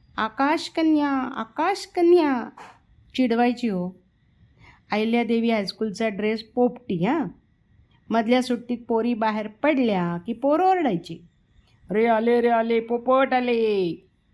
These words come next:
आमचा होता निळा ड्रेस, त्यामुळे आम्ही झालो नीलपऱ्या. नील गगन त-, केत-, नील गगन केतले. भावे स्कूलच्या प्रांगणात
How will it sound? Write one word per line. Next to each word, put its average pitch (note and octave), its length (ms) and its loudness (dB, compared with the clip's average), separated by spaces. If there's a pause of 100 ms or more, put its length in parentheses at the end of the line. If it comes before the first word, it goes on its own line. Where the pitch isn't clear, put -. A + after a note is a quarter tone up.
(340)
आमचा G#3+ 340 -2
होता A#3+ 320 0
निळा A#3+ 320 2
ड्रेस, E3 380 -4 (320)
त्यामुळे A#3 340 0
आम्ही A3+ 340 0
झालो A#3+ 560 0 (220)
नीलपऱ्या. A3+ 920 2 (840)
नील A#3+ 300 4
गगन A3+ 560 0
त-, G#3+ 400 -8 (200)
केत-, G3+ 260 -8 (1080)
नील B3 320 4
गगन A3+ 520 0
केतले. G3+ 800 -4 (400)
भावे E3+ 380 -4
स्कूलच्या F#3+ 480 -6
प्रांगणात F3+ 540 -4